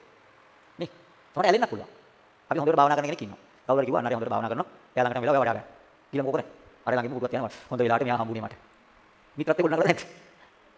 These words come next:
හොඳට මම කියන්නේ මේක කොහෙන්ද අපි අහුවෙන්නේ කියන්නේ. මිත්‍රත්වයේ ගොඩනගන්නේ. ඒ මිත්‍රත්වයේ ගොඩනගන්නේ නැතුව එතන හිටියට අවුලක් නැහැ. එතන ඉන්න කෙනේ ප්‍රශ්නේ තියෙන්නේ. මිත්‍රත්වයේ ගොඩනගන්නේ ප්‍රශ්නේ තියෙන්නේ. අන්න මිච්ඡාවක් එතන. ඒතර ඒක අදන්නේ නැතුව අවිද්‍යාවෙන් ඇදලා තියෙනවා. ඊළඟට එයා මොකද කියන්නේ? එයා ළඟට වෙලා හිටියා ඒත් වැඩින්නේ නැහැ. වැඩි නේද කියන්නේ? ඉතින් මිච්ඡා ප්‍රතිපදාව.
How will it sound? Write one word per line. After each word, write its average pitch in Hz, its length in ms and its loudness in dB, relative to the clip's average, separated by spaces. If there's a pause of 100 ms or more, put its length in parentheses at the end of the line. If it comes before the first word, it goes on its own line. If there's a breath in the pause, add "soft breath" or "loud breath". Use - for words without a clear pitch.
(1160)
හොඳට 120 140 -14
මම 117 80 -6
කියන්නේ 107 120 -4
මේක 120 160 -6
කොහෙන්ද 147 200 -6
අපි 135 140 -2
අහුවෙන්නේ 139 340 -2
කියන්නේ. 104 180 -14 (720)
මිත්‍රත්වයේ 160 340 0
ගොඩනගන්නේ. 214 280 -2 (500)
ඒ - 100 -10
මිත්‍රත්වයේ 156 340 0
ගොඩනගන්නේ 143 260 0
නැතුව 165 120 -2
එතන 185 100 0
හිටියට 107 140 2
අවුලක් - 200 2
නැහැ. - 120 -4 (720)
එතන 190 140 0
ඉන්න 233 80 -4
කෙනේ 262 180 6
ප්‍රශ්නේ 254 140 8
තියෙන්නේ. 156 180 4
මිත්‍රත්වයේ 202 280 6
ගොඩනගන්නේ 135 300 4
ප්‍රශ්නේ 175 160 2
තියෙන්නේ. 98 200 -8 (400)
අන්න 277 120 -2
මිච්ඡාවක් - 340 2
එතන. 123 100 -12 (100)
ඒතර - 160 0
ඒක 196 100 4
අදන්නේ 175 160 6
නැතුව 196 140 4
අවිද්‍යාවෙන් 277 240 6
ඇදලා 226 140 4
තියෙනවා. 104 180 -8 (240)
ඊළඟට 233 220 6
එයා 233 100 6
මොකද 240 120 4
කියන්නේ? 262 180 0 (240 loud breath)
එයා 135 180 4
ළඟට 156 140 4
වෙලා 165 120 6
හිටියා 208 160 6
ඒත් 202 60 4
වැඩින්නේ 143 240 4
නැහැ. 113 180 -8
වැඩි 131 120 2
නේද 156 100 -4
කියන්නේ? 135 180 -2
ඉතින් 147 180 0
මිච්ඡා 143 140 2
ප්‍රතිපදාව. 175 260 0